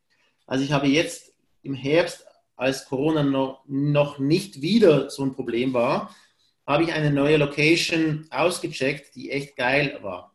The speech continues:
Aber ich war auch immer so ein bisschen auf der Handbremse und ich muss mittlerweile sagen, ich war auch auf der Handbremse,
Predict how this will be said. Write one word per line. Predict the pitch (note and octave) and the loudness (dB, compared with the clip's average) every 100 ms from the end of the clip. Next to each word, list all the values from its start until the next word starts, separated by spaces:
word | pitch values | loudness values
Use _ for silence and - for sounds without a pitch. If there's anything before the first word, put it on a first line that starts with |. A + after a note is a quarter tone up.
| _ | _
Aber | C3 F3+ A3+ | -2 2 2
ich | A#3 G#3 | 2 2
war | A3 A3+ | 2 2
auch | A3+ | -2
immer | A3+ | -4
so | G#3 | -4
ein | |
bisschen | G#3+ G#3 | -4 -4
auf | |
der | G3+ E3 | -4 0
Handbremse | F#3+ A#3+ F3 C#3+ C#3+ C#3+ | 0 2 0 0 0 0
und | C#3+ | -2
ich | D3 | -2
muss | E3 E3+ | -4 -2
mittlerweile | F3 E3 D#3+ | 0 2 2
sagen, | D3+ D3 F#3 G#3+ - _ _ | 2 0 0 -4 -8 _ _
ich | - | -6
war | C3+ D3 | -4 -4
auch | D#3 | -8
auf | - | -10
der | D#3+ | -4
Handbremse, | D#3 F3+ E3 E3+ F3+ F#3 F3+ | -4 -2 -2 -2 0 0 0